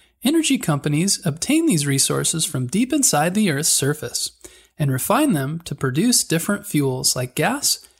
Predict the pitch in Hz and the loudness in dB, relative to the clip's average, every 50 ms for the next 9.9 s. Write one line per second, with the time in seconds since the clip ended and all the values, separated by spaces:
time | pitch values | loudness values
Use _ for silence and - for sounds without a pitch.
0 | _ _ - - 135 147 147 170 180 - - 185 180 175 180 185 196 190 185 _ | _ _ -10 -4 -2 0 2 2 2 2 0 0 0 0 0 0 0 -2 -4 _
1 | - 135 151 175 196 - - 247 233 240 220 180 196 185 - - - 165 170 156 | -8 -2 0 0 2 2 0 0 0 -2 -2 -2 -4 -4 -4 -2 0 0 2 2
2 | - - - 131 127 127 127 139 - _ _ _ _ _ - _ _ - _ _ | 0 0 0 -2 -4 -4 -6 -8 -10 _ _ _ _ _ -20 _ _ -20 _ _
3 | _ - 247 294 302 - - - 170 165 170 185 190 185 147 131 127 135 127 131 | _ -2 0 2 2 2 0 0 2 2 2 2 2 0 0 -2 -2 -2 -2 0
4 | 143 160 160 156 - - 226 262 269 254 - - 139 131 131 143 - - - - | 0 0 0 0 0 0 0 0 0 -2 -2 -4 -4 -2 -2 -2 -4 -4 -6 -6
5 | 143 - 139 131 170 214 226 - - 170 165 175 185 175 - - - 143 151 - | -6 -4 -2 0 0 2 2 0 0 0 -2 -2 -2 -4 -6 -4 -2 0 0 0
6 | - 127 123 123 127 143 - _ _ _ _ _ _ _ - _ _ _ _ _ | -2 -2 -6 -6 -8 -10 -12 _ _ _ _ _ _ _ -20 _ _ _ _ _
7 | _ _ - - - 156 - - 226 311 311 311 311 196 156 143 135 - - - | _ _ -12 -6 -4 -2 0 2 4 4 4 4 4 4 4 2 2 2 0 0
8 | 139 135 139 143 135 135 135 135 131 131 143 170 226 285 302 269 170 139 - - | 0 0 2 2 0 0 0 0 0 0 0 2 2 2 2 0 -2 -2 -4 -8
9 | - - 196 226 277 311 311 311 - - 196 135 135 151 170 - - | -6 -4 -2 0 2 2 0 0 -2 -2 -2 0 0 -2 -2 -2 -2